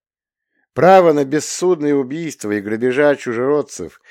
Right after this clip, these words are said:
для каждого, кто смог собрать вокруг себя маломальски крупный вооруженный отряд, не имеет никакого отношения к коренным интересам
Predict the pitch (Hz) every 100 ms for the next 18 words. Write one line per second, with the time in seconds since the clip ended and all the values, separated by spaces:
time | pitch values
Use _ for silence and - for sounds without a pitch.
0 | _ _ 113 143 160 170 151 101 101 95
1 | - 113 - 123 113 - 113 113 113 90
2 | 101 101 104 - 104 110 98 - - -
3 | - 120 147 143 139 147 131 98 - 117
4 | - 123 127 101 98 98 95 113 107 107
5 | 107 131 139 131 _ _ _ _ _ 127
6 | 165 190 185 - 202 202 - 165 - 156
7 | 135 117 123 120 - 147 147 135 107 -
8 | 117 127 127 120 110 120 127 135 - 113